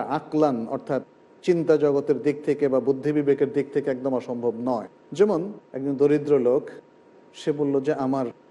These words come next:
কাছ থেকে এক লাখ টাকা ছিনতাই হয়েছে। দরিদ্র লোক তো সে আসলে যার কাছে কোনো টাকাই থাকে না, সুতরাং তার এ কথাটা আসলে আদাতান গ্রহণযোগ্য নয়, এটা মুস্তাহিল একটা কথা।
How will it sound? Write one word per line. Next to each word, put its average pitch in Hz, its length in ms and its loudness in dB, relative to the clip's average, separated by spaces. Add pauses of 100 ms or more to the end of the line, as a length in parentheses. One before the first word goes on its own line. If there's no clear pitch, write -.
(120)
কাছ 127 120 -6 (140)
থেকে 147 180 -4 (100)
এক - 140 -10
লাখ 117 80 -8 (100)
টাকা 117 140 -12 (100)
ছিনতাই 117 420 -8
হয়েছে। 101 300 -10 (440)
দরিদ্র 202 380 4
লোক 226 160 0
তো 220 60 -4 (100)
সে 165 160 0 (880)
আসলে 143 240 -4
যার 131 180 -2
কাছে - 200 -6
কোনো 123 100 -4 (100)
টাকাই 123 340 0
থাকে 117 260 -6
না, 101 60 -16 (800)
সুতরাং 180 340 2 (200)
তার 156 200 0
এ - 100 -2
কথাটা 151 340 -2 (340)
আসলে 123 260 -4 (160)
আদাতান 143 380 0
গ্রহণযোগ্য 131 400 -2 (100)
নয়, 190 180 -2
এটা 151 180 -4
মুস্তাহিল 127 420 -6
একটা 104 220 -10
কথা। 113 180 -14